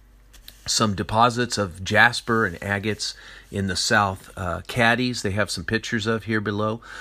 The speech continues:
They're gonna be going in April, um, for strawberry onyx in the Bristol Mountains. They have pictures here. If you get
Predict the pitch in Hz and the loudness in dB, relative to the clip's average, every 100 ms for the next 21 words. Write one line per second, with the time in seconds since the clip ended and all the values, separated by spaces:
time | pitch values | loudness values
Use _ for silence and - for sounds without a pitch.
0 | - 151 175 165 156 135 143 156 156 147 | 0 4 6 6 2 2 4 4 2 -2
1 | - - 120 113 - 104 139 202 117 101 | -6 -2 0 0 -2 0 0 0 2 2
2 | 104 175 - - 107 110 104 - 107 90 | 2 0 -8 -6 0 2 0 -2 -2 -2
3 | - - 117 180 131 98 - 92 87 92 | -6 2 4 4 2 -2 -2 -4 -2 -2
4 | 123 - - - - - 113 110 95 120 | -4 -4 -4 -6 -20 -6 0 0 2 2
5 | 160 - 104 95 87 104 127 123 113 101 | 2 2 0 0 0 -2 -4 -4 -2 -2
6 | - 113 113 - 85 - 92 92 - 98 | -2 -6 -4 -6 -6 -4 -2 -4 -4 -8
7 | 85 95 | -4 -6